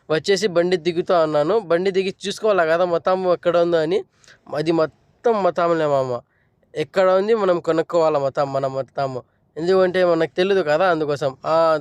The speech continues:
దొరికేసింది మతాము. మతాంలో పోయి నేను ఇప్పుడు తీసుకొని వస్తాను మామ.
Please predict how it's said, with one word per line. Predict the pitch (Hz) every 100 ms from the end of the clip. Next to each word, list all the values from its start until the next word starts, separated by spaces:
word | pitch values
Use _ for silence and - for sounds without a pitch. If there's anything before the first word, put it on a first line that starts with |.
| 143
దొరికేసింది | 156 147 160 156 143
మతాము. | 135 131 139 131
మతాంలో | 127 131 147 156 156
పోయి | 139 165
నేను | 160 135 127
ఇప్పుడు | 135
తీసుకొని | 120 139 - 143 123
వస్తాను | 123 123 127
మామ. | 117